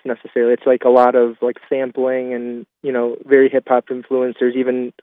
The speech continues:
limited guitar. Like, I limited myself on, like, what I'm doing guitar wise because I've kind of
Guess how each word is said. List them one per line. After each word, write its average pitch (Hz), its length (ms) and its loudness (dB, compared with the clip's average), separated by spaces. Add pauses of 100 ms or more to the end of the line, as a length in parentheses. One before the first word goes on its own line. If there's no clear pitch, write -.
limited 131 420 0
guitar. 123 420 2
Like, 113 140 0
I 113 100 4
limited 117 400 0
myself 117 520 -2
on, 117 300 -6 (920)
like, 117 260 0
what 120 220 2
I'm 117 160 -4
doing 117 600 0 (440)
guitar 127 340 4
wise 117 380 -2
because 127 200 -4
I've 123 140 0 (420)
kind 143 200 -2
of 127 180 -2